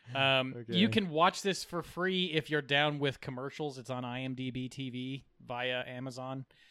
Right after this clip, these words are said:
Speaker 1: um, if you're into that sort of thing, which is fucking jarring, man. The, the commercials are, like, three minutes long.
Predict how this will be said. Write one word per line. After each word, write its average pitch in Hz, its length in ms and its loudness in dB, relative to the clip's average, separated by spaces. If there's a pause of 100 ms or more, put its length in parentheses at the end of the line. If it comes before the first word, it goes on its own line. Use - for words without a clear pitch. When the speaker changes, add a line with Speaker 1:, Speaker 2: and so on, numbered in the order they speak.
(220)
Speaker 1:
um, 123 260 0
if 120 140 -4
you're 127 140 -4
into 131 120 -4
that 135 200 -4
sort 143 180 -4
of 139 80 -4
thing, 160 320 0 (360)
which - 420 0 (240)
is 143 160 -4
fucking 165 560 2
jarring, 117 500 0
man. 123 280 0
The, 131 120 -4 (120)
the 156 100 2
commercials 170 600 2
are, 135 220 0
like, 120 380 0 (260)
three 294 460 2
minutes 208 400 4
long. 135 400 4